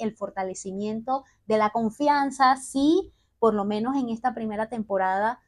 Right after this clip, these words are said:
o en esta primera parte del mes de diciembre ustedes sienten que ese tema de los celos, de la desconfianza, ha, eh, los ayuda, los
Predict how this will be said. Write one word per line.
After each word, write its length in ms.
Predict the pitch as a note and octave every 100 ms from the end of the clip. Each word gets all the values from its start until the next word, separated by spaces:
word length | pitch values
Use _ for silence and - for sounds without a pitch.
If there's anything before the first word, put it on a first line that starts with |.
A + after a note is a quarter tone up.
| _
o 160 | - G3
en 80 | F3+
esta 300 | E3+ G#3 G#3+
primera 340 | G3+ F#3+ F#3+
parte 460 | A3 A3+ G3 F3 E3
del 200 | E3+ E3
mes 200 | F3+ G#3
de 60 |
diciembre 440 | A3 G#3 G#3+ A3+ A3+
ustedes 340 | - F#3+ G3+
sienten 460 | - G#3+ G#3 A3 G#3+
que 320 | G#3+ G#3+ A#3 -
ese 180 | -
tema 300 | G3 G3+ G3+
de 100 | F#3+
los 180 | F3+ F3
celos, 540 | - G3+ G3+ G3 F#3+ G3
de 80 |
la 140 | F#3 F3+
desconfianza, 840 | - G3 F#3 G#3 G#3+ A3+ B3 B3 _ _ _ _ -
ha, 760 | G#3 G3 G3 G#3 A3+ G#3 F3+ -
eh, 200 | F#3 -
los 180 | G#3 G3+
ayuda, 400 | G#3 B3+ B3+ -
los 160 | A3+ G#3